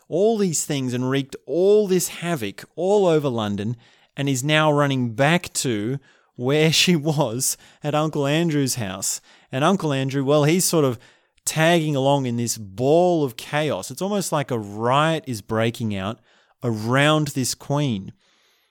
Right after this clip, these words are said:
And she's on this horse and she's got this jewellery on her, and the man she's robbed and beaten is sort of chasing after her, and all the police are after her.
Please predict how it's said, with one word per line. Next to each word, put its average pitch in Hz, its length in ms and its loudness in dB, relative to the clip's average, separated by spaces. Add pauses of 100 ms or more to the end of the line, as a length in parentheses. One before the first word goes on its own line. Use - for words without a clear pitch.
(180)
And 139 120 -4
she's 151 180 0
on 202 160 4
this 175 340 2 (1000)
horse 175 640 0
and 123 240 -6
she's 120 160 -10
got - 220 -4
this 117 180 -2
jewellery 156 600 2
on 160 120 0
her, 165 80 0
and 139 120 0
the 120 40 -2
man 151 400 0
she's 139 300 -4
robbed 131 420 0
and 107 220 -6
beaten 143 380 -2
is 123 200 -4 (260)
sort 131 180 -4
of 110 120 -4
chasing 160 520 0
after 147 360 2
her, 147 40 0
and 131 80 0
all 160 180 2
the 175 80 4
police 143 560 2
are 131 100 0
after 127 380 -2
her. 135 180 0